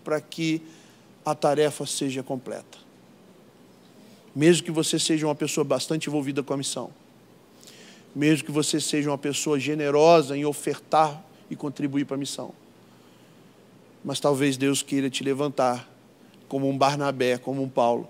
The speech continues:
E talvez você já se-, seja a pessoa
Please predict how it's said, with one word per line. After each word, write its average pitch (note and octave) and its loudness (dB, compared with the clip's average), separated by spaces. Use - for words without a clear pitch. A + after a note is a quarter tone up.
E - -6
talvez G#3 4
você D3+ 2
já C#3+ -2
se-, - 0
seja D3 0
a - -2
pessoa C#3+ -2